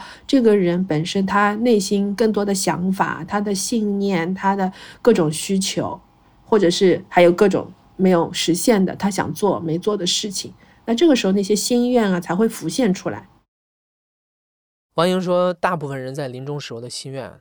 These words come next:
Speaker 2: 都和钱没有什么关系，他们只是想最后再为家人或者自己做点什么。曾经有一位大姐在临终前说，她想去趟西双版纳，那是她埋在心底四十多年的梦。家人一开始反对，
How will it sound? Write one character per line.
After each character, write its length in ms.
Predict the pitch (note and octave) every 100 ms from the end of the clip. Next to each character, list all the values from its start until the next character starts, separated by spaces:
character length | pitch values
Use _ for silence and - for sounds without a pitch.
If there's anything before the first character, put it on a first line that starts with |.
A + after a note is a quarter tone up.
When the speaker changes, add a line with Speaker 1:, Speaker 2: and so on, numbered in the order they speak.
| -
Speaker 2:
都 140 | C#3+
和 100 | C#3+
钱 260 | C3+ B2+ A2+
没 120 | B2
有 80 | B2
什 120 | -
么 80 | G#2
关 240 | A2+ G#2
系， 140 | - - _ _ _
他 100 | D3
们 120 | D#3
只 120 | C#3+
是 100 | B2
想 280 | C#3 B2+ G2 - _ -
最 140 | D#3+
后 260 | D3 D3 B2+
再 160 | -
为 140 | C3+ C3
家 220 | - D3+
人 220 | C3 F#2+ _
或 140 | - A#2+
者 80 | A2+
自 140 | D#3+
己 180 | C#3 - _
做 220 | - E3
点 140 | F#2+
什 80 | -
么。 140 | - _ _ _ _ _ _ _ _ _ _ _ _ -
曾 100 | G3
经 120 | G#3
有 120 | G3+ C#3
一 40 |
位 160 | D3 E3
大 160 | F3+
姐 180 | C3+ A#2
在 160 | C3 C3
临 160 | C#3
终 140 | D3 C#3+
前 180 | C3
说， 420 | B2+ C#3 C3+ C3+ - -
她 80 | D3+
想 160 | C#3
去 160 | G#2+ -
趟 160 | C#3+ C3
西 160 | -
双 180 | C#3+ D3+
版 140 | C#3+ -
纳， 140 | B2+ - _ _ _ -
那 80 |
是 120 | C#3+ C#3+
她 80 |
埋 220 | C#3 A#2 A#2
在 100 | C#3+
心 280 | - D#3
底 120 | C3 G2
四 240 | - -
十 120 | C#3+ A#2+
多 140 | A2+
年 160 | G#2 F2
的 80 |
梦。 160 | G2 G#2 _ _ _ _ _ _ _ _ -
家 140 | E3+
人 140 | E3+
一 80 | F3
开 140 | E3 E3
始 140 | F3
反 200 | D3+ A2+
对， 220 | C#3 B2+